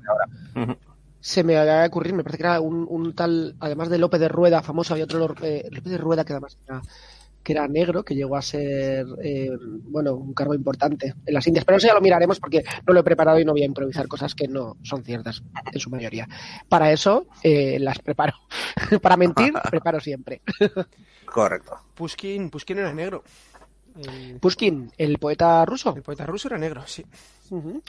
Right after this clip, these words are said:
Speaker 2: En, eh, no lo sabía que era negro, la verdad.
Speaker 3: Sí,
Speaker 2: No lo
Speaker 3: porque
Speaker 2: sabía,
Speaker 3: su
Speaker 2: no lo sabía.
Speaker 3: madre era nieta de un príncipe de la Abisinia.
Speaker 2: Anda, mira.
Speaker 3: Que había sido
Speaker 1: No.
Speaker 3: favorito de, de Pedro el Grande, si no me equivoco. Y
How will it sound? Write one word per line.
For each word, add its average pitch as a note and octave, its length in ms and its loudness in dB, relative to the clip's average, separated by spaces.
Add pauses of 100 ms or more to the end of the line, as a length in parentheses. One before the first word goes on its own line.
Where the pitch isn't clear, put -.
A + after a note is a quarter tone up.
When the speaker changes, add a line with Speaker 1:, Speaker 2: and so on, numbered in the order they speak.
(400)
Speaker 2:
En, E3 200 2
eh, D3+ 540 2
no D#3 80 2
lo G3+ 40 0
sabía A#3+ 180 4
que E3+ 60 2
era D#3+ 80 4
negro, G#3+ 220 0
la D#3+ 80 4
verdad. D#3 380 0
Speaker 3:
Sí, - 140 -10
Speaker 2:
No D#3 60 -8
lo D#3+ 60 -4
Speaker 3:
porque F3+ 140 -6
Speaker 2:
sabía, F3+ 160 -4
Speaker 3:
su D#3 40 -2
Speaker 2:
no D3+ 60 -4
lo E3+ 60 -4
sabía. F3+ 240 0
Speaker 3:
madre A3 160 -2
era G3+ 240 -4
nieta G3+ 500 -4
de D3 180 -10
un D#3+ 600 -6
príncipe F#3 360 -8
de D#3+ 140 -2
la D3 80 -8
Abisinia. D3 540 -2 (960)
Speaker 2:
Anda, E3+ 240 -4
mira. F3+ 160 -6
Speaker 3:
Que A3+ 40 -2
había D#3 160 -4
sido E3+ 220 -6
Speaker 1:
No. G#3 120 0
Speaker 3:
favorito F3+ 560 0
de, D#3+ 1040 -8
de - 500 -20
Pedro E3 180 -6
el D3 60 -6
Grande, F3+ 280 -4
si D#3 80 -12
no D3 60 -6
me D3 60 -8
equivoco. A3 340 -6 (240)
Y B2+ 340 -18